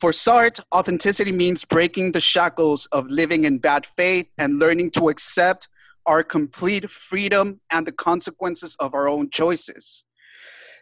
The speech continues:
This realization, the one set of anxiety and dread,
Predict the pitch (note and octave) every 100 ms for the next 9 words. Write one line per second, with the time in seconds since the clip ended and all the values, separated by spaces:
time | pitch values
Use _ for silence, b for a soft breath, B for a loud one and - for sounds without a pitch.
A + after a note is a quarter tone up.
0 | _ F#3+ A3+ B3 C#4 B3+ A#3+ A3+ A3 G#3
1 | - A#2 - - _ _ - D#3 C#3 E3
2 | G#3 - - G3 F#3+ D#3 E3+ C#3+ - D#3+
3 | E3 F3+ F3 F3+ F#3+ C#3+ C3+ - D3 D3+
4 | E3+